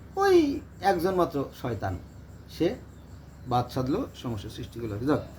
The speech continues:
এই কাহিনী কোরআনে আছে, জানেন তো, তাই না? তো দুই জায়গা আছে, একটা আছে আদমকে সিজদা করার কাহিনী, একটা আছে ইউসুফ নবীর সিজদা করার কাহিনী আছে, যদি আপনারা দেখতেন। তাহলে এইটা নিয়ে শুরু হয়েছে দ্বন্দ্ব।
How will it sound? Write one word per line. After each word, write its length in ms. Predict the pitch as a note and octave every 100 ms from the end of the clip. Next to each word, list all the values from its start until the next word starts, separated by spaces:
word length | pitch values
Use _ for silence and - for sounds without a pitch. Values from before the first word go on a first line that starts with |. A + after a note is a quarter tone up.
| - -
এই 60 | E3+
কাহিনী 300 | F#3 F#3 F3+
কোরআনে 300 | F3 D#3+ C3+
আছে, 200 | G#2+ C3+
জানেন 200 | C#3+ A2+
তো, 60 | -
তাই 100 | G3+
না? 60 | G#3
তো 80 | G#3
দুই 260 | F3+ A#3
জায়গা 220 | A#3+ G#3+
আছে, 200 | E3+ -
একটা 240 | G#2+ C3 F3
আছে 240 | F3+ B3 - - - -
আদমকে 380 | C#3+ D#3 G#3 G#3
সিজদা 280 | F#3 G#3 G#3+
করার 220 | G3+ A3
কাহিনী, 260 | G#3 A3 A#3+
একটা 240 | G3 F#3
আছে 280 | F#3 A#3+ D4+ - - - - - - - - - - - - - - - - - -
ইউসুফ 320 | C#4+ C#4 C4+
নবীর 240 | A3 G3 F3
সিজদা 240 | D#3 C#3+
করার 160 | C3 A2+
কাহিনী 280 | G#2+ G#2+
আছে, 220 | F#2+ F#2 - -
যদি 140 | C#3 A#2
আপনারা 180 | A#2 G2+
দেখতেন। 280 | F2+ G2 - - - - - - - - - - - - - E3
তাহলে 340 | D#3+ D3 D3 - - - - - - - - - -
এইটা 420 | A3 D4+ D4+ E4
নিয়ে 280 | D#4 D4 C4
শুরু 260 | - G#3+ G3
হয়েছে 200 | F3 E3
দ্বন্দ্ব। 460 | C#3+ C3 A2 F#2+